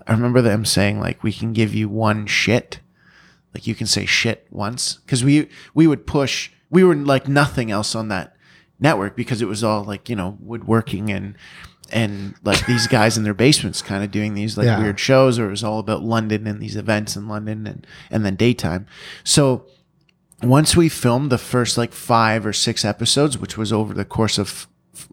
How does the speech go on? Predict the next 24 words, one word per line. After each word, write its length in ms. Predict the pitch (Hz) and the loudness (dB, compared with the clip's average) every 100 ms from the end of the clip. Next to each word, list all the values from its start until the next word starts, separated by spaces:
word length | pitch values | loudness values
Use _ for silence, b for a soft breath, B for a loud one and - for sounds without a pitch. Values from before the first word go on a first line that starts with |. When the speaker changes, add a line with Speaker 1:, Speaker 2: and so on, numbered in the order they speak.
| - | -6
Speaker 1:
five 240 | 107 107 | 0 0
or 20 | |
six 240 | 95 - 95 | 0 -6 -4
months, 420 | 95 123 196 - B B B - | 2 2 2 -4 B B B 0
they 140 | 123 | 2
put 240 | - 120 | 2 2
us 140 | 113 - | 2 2
on 200 | 110 107 | 0 0
every 300 | 92 - 101 | -2 -4 -6
night. 320 | 104 92 - _ | -4 -6 -8 _
They 80 | 113 | -4
just 240 | 113 - | 0 2
cycled 460 | - 135 - 127 - | 2 2 2 -2 -2
through 420 | - 127 127 104 B B B | -4 0 0 -2 B B B
the 100 | 120 | 0
same 280 | - 104 104 | 2 2 0
shows 420 | 98 98 95 95 | -2 0 0 0
every, 360 | 95 98 104 - | -4 -4 -6 -4
every 300 | - 101 104 | -4 -2 -2
night 300 | 101 104 101 - | -2 -2 -2 -4
at, 320 | 107 - - - | -4 -4 -8 -6
like, 220 | 107 - | -4 0
eleven 440 | 104 101 95 95 | 2 2 0 -2
or 240 | 95 98 | -4 -6